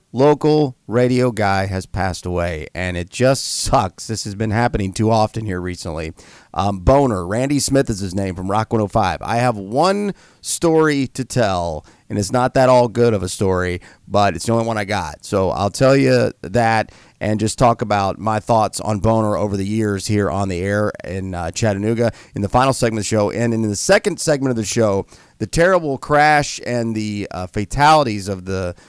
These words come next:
of the mother and the young boy on Fraser Avenue, and the many, many, many people that went to the city council meeting just yesterday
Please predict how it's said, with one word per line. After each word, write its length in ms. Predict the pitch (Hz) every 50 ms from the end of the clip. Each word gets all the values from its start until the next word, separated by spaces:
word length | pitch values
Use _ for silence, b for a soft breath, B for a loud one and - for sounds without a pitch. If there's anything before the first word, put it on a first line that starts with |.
| b b b b b -
of 140 | - 92
the 80 | 101 98
mother 340 | 98 113 131 147 156 151 143
and 240 | 80 107 113 101 98
the 220 | 92 87 90 87
young 440 | 87 90 104 113 131 143 147 139 113
boy 600 | 95 101 117 135 147 135 113 101 95 92 92 90 b b b b b b b b b _ -
on 140 | 104 104
Fraser 440 | 92 - 131 135 139 139 120 123 127
Avenue, 680 | 123 127 135 135 123 120 110 98 90 87 85 87 92 87 - -
and 560 | 87 107 110 104 101 98 101 98 95 87 - - -
the 360 | 82 98 107 101 101 101 95
many, 500 | 87 87 104 104 107 110 127 156 175 170
many, 300 | 156 147 156 156 147 127
many 560 | 120 117 120 123 139 156 180 180 165 143 127
people 340 | - - 143 143 120 127 123
that 100 | 110 98
went 200 | 98 120 127 127 127
to 60 | 107
the 100 | 107 101
city 280 | - - - 139 131
council 520 | 113 - - 139 143 151 147 - - 127 117
meeting 420 | 110 104 101 101 101 95 98 B B B B B B -
just 380 | - 123 143 170 - - -
yesterday 840 | - 107 127 151 175 - - - 127 117 110 101 92 90 87 90 92